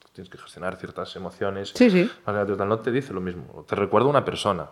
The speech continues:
Speaker 1: o te recuerda un momento, o te recuerda, eh, las cosas que estabas haciendo ese día que te gustaba tanto esa canción y ahora no. Te gusta ahora y,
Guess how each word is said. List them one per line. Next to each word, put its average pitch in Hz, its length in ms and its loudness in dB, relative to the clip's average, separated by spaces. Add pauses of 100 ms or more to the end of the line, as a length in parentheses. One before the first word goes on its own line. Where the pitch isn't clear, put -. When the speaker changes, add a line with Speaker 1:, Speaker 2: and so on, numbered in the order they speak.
Speaker 1:
o 87 80 -12
te - 80 -4
recuerda 95 240 2
un 127 80 4
momento, 120 480 -2 (160)
o - 80 -18
te - 120 -12
recuerda, 104 720 4 (1160)
eh, 80 360 -2 (640)
las 85 280 0
cosas 110 260 4
que - 80 -8
estabas 107 280 -2
haciendo 110 360 -4
ese - 180 -6
día 110 240 0
que 104 80 -8
te 95 120 -8
gustaba 92 360 -4
tanto 98 220 -6
esa 95 160 -8
canción 104 420 -6
y 117 40 -6
ahora 69 140 -8
no. 58 100 -20 (880)
Te 95 100 0
gusta 98 320 2
ahora 131 440 10
y, 135 60 2